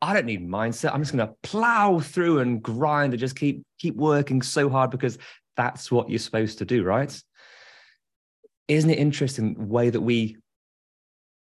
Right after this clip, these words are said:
go after something that we think we need, that we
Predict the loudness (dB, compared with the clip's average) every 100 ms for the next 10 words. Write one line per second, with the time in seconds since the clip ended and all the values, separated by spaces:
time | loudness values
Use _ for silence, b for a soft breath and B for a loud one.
0 | _ -4 2 4 4 2 -2 -6 -6 -4
1 | -2 -2 -6 -6 -10 _ -2 2 2 0
2 | -10 -20 _ _ _ -8 -4 -2 -2 -4
3 | -6 -6 -6 -6